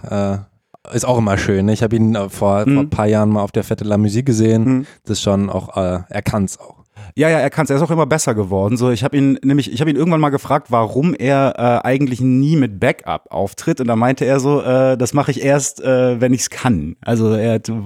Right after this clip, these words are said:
Speaker 2: ist dann auch so, dass er halt das wirklich alleine abreißen will und dann den Backup erst dazu holt, wenn er sicherstellen kann, dass es auch alleine klappt, so. Und das ist, wird auch immer besser auf jeden Fall. Sehr routinierter Live-Rapper. M C. <laughs>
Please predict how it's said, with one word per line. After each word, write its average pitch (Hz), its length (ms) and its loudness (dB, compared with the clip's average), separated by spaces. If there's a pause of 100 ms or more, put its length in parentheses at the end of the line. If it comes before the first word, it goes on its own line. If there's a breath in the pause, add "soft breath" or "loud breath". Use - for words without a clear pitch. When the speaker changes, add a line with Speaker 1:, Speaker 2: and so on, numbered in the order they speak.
(100)
Speaker 2:
ist 117 160 0
dann 127 100 2
auch 117 120 0
so, 135 180 2
dass 131 160 0
er 131 180 2
halt 123 180 0
das 107 180 -6
wirklich 131 280 -6
alleine 127 560 2
abreißen 117 600 0
will 147 260 0 (340 loud breath)
und 123 180 -2
dann 127 120 2
den 123 200 2
Backup 131 420 0
erst 127 220 0
dazu 143 480 -4
holt, 120 400 2
wenn 123 160 2
er 123 120 2
sicherstellen 123 1080 0
kann, 123 260 2
dass 117 160 0
es 117 120 -4
auch 113 180 -2
alleine 113 360 2
klappt, - 420 -4
so. 67 260 -6
Und - 120 -4
das - 120 0
ist, 117 360 -2
wird 147 160 0
auch 135 160 2
immer 107 240 2
besser 87 320 -2
auf - 140 -6
jeden 82 180 -4
Fall. 85 220 -4
Sehr 107 160 2
routinierter 107 680 2 (440 loud breath)
Live-Rapper. 92 880 -2 (280)
M 101 180 2
C. 123 480 2 (500)
<laughs> - 80 -2